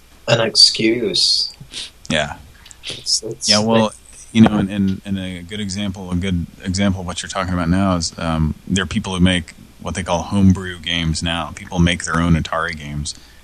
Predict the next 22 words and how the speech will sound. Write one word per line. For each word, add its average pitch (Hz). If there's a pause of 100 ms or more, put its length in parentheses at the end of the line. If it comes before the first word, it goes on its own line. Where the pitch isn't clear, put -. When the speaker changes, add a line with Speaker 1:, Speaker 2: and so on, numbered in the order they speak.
Speaker 2:
And 92
guess 90
what? 92 (840)
They're, 92 (120)
they're 98
kind 107
of 92
like 95
a 90
shitty 92
Nintendo 87
game. 82
I 82
mean, 85
they're 82
not 92
as 85
good 92
as 87
a, 82
as 85
a, 80